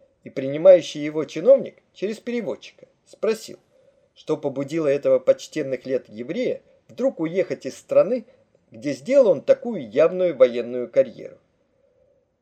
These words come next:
И получил незамедлительный ответ: «Уехал я от антисемитизма». «Но как это касалось лично вас?», настаивал чиновник. «Всё-таки вы как-никак, но дослужились до полковника». И терпеливо пояснил ему еврей:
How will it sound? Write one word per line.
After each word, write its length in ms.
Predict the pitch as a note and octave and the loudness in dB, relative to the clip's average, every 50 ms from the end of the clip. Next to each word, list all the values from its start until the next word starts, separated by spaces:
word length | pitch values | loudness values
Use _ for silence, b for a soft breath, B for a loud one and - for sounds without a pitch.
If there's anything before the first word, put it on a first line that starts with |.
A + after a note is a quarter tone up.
| _ - | _ -18
И 60 | C#3+ | -10
получил 500 | - E3 D#3+ F3 F3+ - C#4+ D4 C#4 C4 | -8 -4 -4 -4 -4 -2 -2 -2 -2 -2
незамедлительный 880 | G#3 - A2 C3 B2+ B2 A2 - - D#3+ - _ - F3+ E3+ F3 F3 | -4 -4 -6 -8 -8 -10 -10 -14 -16 -20 -20 _ -14 -8 0 2 2
ответ: 440 | E3 D#3+ - - - - - _ _ _ _ _ _ _ _ _ _ - | 2 2 0 -8 -18 -20 -20 _ _ _ _ _ _ _ _ _ _ -18
«Уехал 400 | B2 C3 D#3 B3 B3+ - G3 D3+ | -14 -4 -2 -2 0 2 0 0
я 160 | B2+ A2 - | 0 -2 -6
от 340 | - - - C#3+ - - - | -4 -4 -4 -4 -4 -6 -8
антисемитизма». 920 | E3 F3 F3+ - G#3 F#3+ - G#3+ G#3 G#3 G#3+ - - G#3 - _ _ _ _ _ _ _ _ _ _ _ _ _ _ _ _ _ _ - | -8 -8 -8 -10 -14 -16 -12 -10 -10 -10 -10 -12 -16 -20 -20 _ _ _ _ _ _ _ _ _ _ _ _ _ _ _ _ _ _ -12
«Но 180 | A2 A2 A2 | -6 -6 -6
как 280 | - _ - C3+ C3+ - | -4 _ 0 0 2 0
это 160 | D3 - E3+ | -4 -8 -4
касалось 480 | - F#3+ F3+ - G#3+ G#3+ G#3 G3+ - - | -4 -4 -4 -2 -2 -2 -2 -4 -6 -8
лично 360 | G#3+ G#3 - - G3 A3+ B3 | -12 -12 -12 -8 -4 0 2
вас?», 280 | A#3 - - - _ | 2 2 2 -2 _
настаивал 560 | A2 A#2+ - - - C3 A#2+ A2 A2 A#2 A#2+ - | -8 -8 -6 0 2 2 2 2 -2 -6 -8 -10
чиновник. 460 | - D#3+ D3 A#2 - - - _ _ _ _ _ _ _ _ _ _ | -10 -10 -10 -8 -10 -12 -16 _ _ _ _ _ _ _ _ _ _
«Всё-таки 540 | - - F3 A3 C4+ - A#3 - - F#2+ - | -6 4 4 4 4 4 0 -6 -10 -18 -14
вы 180 | - G#2+ C#3+ | -12 -12 -2
как-никак, 600 | C#3+ E3 C#3+ - - A#2+ A#2+ - A3 B3+ B3 - _ _ | 2 4 4 4 2 -4 -8 -4 -4 -4 -4 -6 _ _
но 100 | C3 C3+ | -6 -6
дослужились 640 | A#2 B2 A#2 - C#3+ C3+ B2 - B2 A#2+ A#2+ C#3 D3 | -6 -8 -10 -8 -10 -10 -8 -8 -10 -10 -10 -10 -4
до 140 | D3 F3 | -4 -4
полковника». 680 | F3+ - B3+ C4+ C4 - G#3+ - - - - _ _ _ _ _ _ _ _ _ _ _ _ _ _ _ _ _ _ _ | 0 4 2 2 4 2 -2 -4 -4 -6 -14 _ _ _ _ _ _ _ _ _ _ _ _ _ _ _ _ _ _ _
И 80 | B2+ | -18
терпеливо 640 | - - C#3+ B2+ - - A#2 B2 D3+ G#3+ B3+ A#3+ A3 | -8 -6 -6 -6 -6 -8 -10 -8 -6 -4 -2 -2 -2
пояснил 540 | G#3+ - E3 C#3+ - - - C3 C3 C#3+ D3 | -2 -2 -4 -6 -6 -8 -10 -8 -6 -6 -6
ему 280 | C#3 A#2+ B2 A#2 A#2+ B2 | -6 -8 -10 -10 -10 -12
еврей: 480 | B2 A#2+ A#2+ A2+ G2+ G#2 - - _ | -10 -10 -12 -12 -12 -14 -18 -20 _